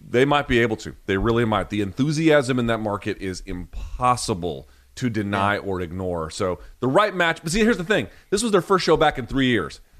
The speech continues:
Speaker 1: You know, the next London show probably, it's all fair to say, probably won't be as good. This was something of a magical moment.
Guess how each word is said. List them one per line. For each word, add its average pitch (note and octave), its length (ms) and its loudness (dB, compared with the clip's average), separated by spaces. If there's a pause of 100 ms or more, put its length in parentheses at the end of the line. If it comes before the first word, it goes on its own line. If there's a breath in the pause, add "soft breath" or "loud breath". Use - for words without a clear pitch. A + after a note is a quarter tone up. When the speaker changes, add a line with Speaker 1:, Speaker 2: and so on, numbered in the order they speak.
(160)
Speaker 1:
You B2+ 80 2
know, C3+ 80 4
the C#3+ 80 0
next F3+ 320 2
London C#3+ 300 2
show C3+ 260 4
probably, B2+ 640 2
it's B2 100 -6
all B2+ 140 4
fair B2+ 280 2
to G#2 60 -2
say, A2 340 2
probably A#2+ 380 -2
won't A#2 220 -2
be A2 240 -6
as G#2 340 0
good. G2 320 2
This G#2 140 -4
was G#2+ 100 -6
something A2+ 240 0
of G2+ 100 -2
a F#2 60 -2
magical G2 420 -2
moment. G2 460 -2